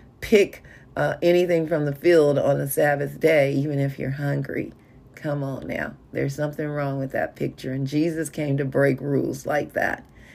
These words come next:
And so do we, because Jesus lives in us. And, and these rules are broken so that we can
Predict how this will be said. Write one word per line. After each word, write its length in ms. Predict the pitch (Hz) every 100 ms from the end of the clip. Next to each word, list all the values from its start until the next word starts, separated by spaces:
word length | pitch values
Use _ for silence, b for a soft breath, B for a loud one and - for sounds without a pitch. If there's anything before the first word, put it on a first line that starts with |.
| B
And 240 | 139 143 139
so 540 | - 156 143 143 143 - -
do 200 | 143 135
we, 380 | 135 131 131 - -
because 360 | 143 147 135
Jesus 520 | 135 147 143 135 139 143
lives 320 | 139 127 135
in 160 | 139 -
us. 360 | - 143 - - B B B
And, 240 | 143 147 139
and 280 | 147 139
these 300 | 139 165 160
rules 440 | 160 151 147 147 147
are 180 | - 139
broken 520 | 139 151 147 147 143
so 260 | - 151
that 180 | 147 -
we 200 | 147 147
can 300 | 147 151 135